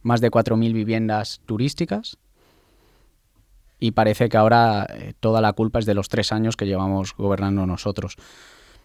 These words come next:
Mire, nosotros estamos trabajando en la cesión de, de solares tanto al Govern Balear como al Gobierno del Estado, con la intención de que se puedan el día de mañana construir ciento veinte viviendas públicas.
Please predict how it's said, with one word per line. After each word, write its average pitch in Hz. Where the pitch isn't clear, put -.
Mire, 120
nosotros 151
estamos 131
trabajando 131
en 135
la 117
cesión 113
de, 110
de 107
solares 120
tanto 104
al 95
Govern 98
Balear 104
como 101
al 95
Gobierno 95
del 101
Estado, 143
con 127
la 123
intención 135
de 131
que 117
se 104
puedan 107
el 110
día 110
de 104
mañana 107
construir 107
ciento 120
veinte 110
viviendas 98
públicas. -